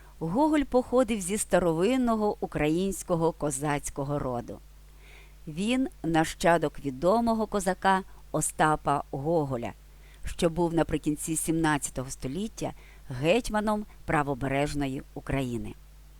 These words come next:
Запитання третє. На честь кого отримав своє ім'я майбутній письменник?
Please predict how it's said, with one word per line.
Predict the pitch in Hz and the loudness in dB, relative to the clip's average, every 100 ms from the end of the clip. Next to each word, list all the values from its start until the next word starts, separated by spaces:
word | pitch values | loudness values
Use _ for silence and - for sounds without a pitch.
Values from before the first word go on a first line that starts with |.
| - - - - - - - - - - - | -20 -20 -20 -20 -20 -20 -20 -20 -20 -20 -10
Запитання | 156 196 220 214 262 330 294 277 269 | 2 2 2 0 4 6 4 2 -2
третє. | - 160 131 - - - - - - - - - - | -2 0 -2 -6 -14 -16 -20 -20 -20 -20 -20 -16 -2
На | 185 | 0
честь | 196 240 233 - - - | 2 4 4 2 -10 -8
кого | - 240 226 254 185 - - | 2 2 4 2 2 0 -4
отримав | 160 170 165 147 139 | -4 2 2 2 0
своє | 147 151 151 - | -2 0 0 -2
ім'я | 143 143 156 196 247 - - - | -2 -2 2 0 0 -10 -14 -2
майбутній | 160 147 156 165 160 | 0 2 0 -2 -2
письменник? | - 156 - 135 107 87 | -2 -4 -2 -2 -4 -8